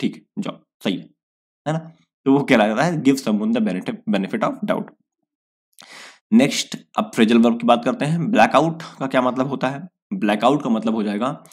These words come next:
to faint, lose consequences, मतलब एकदम हक्का बक्का हो जाना, अपना कॉन्सिक्वेंस, अपना आपा खो देना, अपना जो एकदम जो है ना कि, अ, आपको पता ही नहीं क्या हो रहा है, कॉन्सिक्वेंस ही नहीं, आप, आपको पता ही नहीं है कि चीज़ें क्या चल रही हैं।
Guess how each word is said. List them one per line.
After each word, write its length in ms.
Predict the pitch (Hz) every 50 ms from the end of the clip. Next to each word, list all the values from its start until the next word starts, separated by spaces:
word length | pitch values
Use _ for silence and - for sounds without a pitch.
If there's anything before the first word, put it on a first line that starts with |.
| - - _ _ -
to 60 | 170 -
faint, 500 | - - 147 127 110 101 98 85 - - - _ _ _ _ _ _ _ _ -
lose 400 | 110 113 117 135 147 160 156 151 160 160 - -
consequences, 760 | 113 107 110 110 135 - - - 110 101 98 - 110 101 98
मतलब 360 | 107 107 110 - 143 131 - -
एकदम 260 | 131 117 139 147 135 - - - _ _ _ - 120
हक्का 260 | 120 - - 143 131
बक्का 320 | 117 113 - - - 127
हो 80 | 117 110
जाना, 200 | 110 107 107 107
अपना 220 | 101 - 117 120
कॉन्सिक्वेंस, 600 | 117 - 110 107 107 107 120 110 - 117 117 113
अपना 180 | 107 - 113 110
आपा 320 | - - 107 - - 117 117
खो 220 | - - 117 107
देना, 200 | 104 104 101 95
अपना 320 | 98 - - 104 101 92 - - - - - _ - 101
जो 440 | - 120 117 113 - - - - _ - -
एकदम 320 | 113 107 123 123 120 117
जो 200 | - 113 110 123
है 60 | 135
ना 80 | 160 185
कि, 160 | 165 156 135 - - - - - - - - - -
अ, 40 | 104 104 104 104 104 101 -
आपको 600 | - 113 117 117 - - - _ - _ - -
पता 200 | - - 135 143
ही 80 | 147 180
नहीं 160 | 175 123 117
क्या 140 | 110 120 107
हो 140 | 110 98 92
रहा 120 | 87 87
है, 120 | 85 - -
कॉन्सिक्वेंस 540 | - 101 110 113 131 117 - 127 123 117 -
ही 60 | 131
नहीं, 100 | 123 113 - -
आप, 100 | - -
आपको 240 | 107 107 107 - 127
पता 160 | - 123 120
ही 100 | 131 151
नहीं 200 | 120 113 120 131
है 60 | 143 143
कि 100 | 135 131
चीज़ें 240 | 113 110 92 110
क्या 100 | - 110
चल 160 | 90 - 92 87
रही 220 | 90 104 95 90
हैं। 100 | 90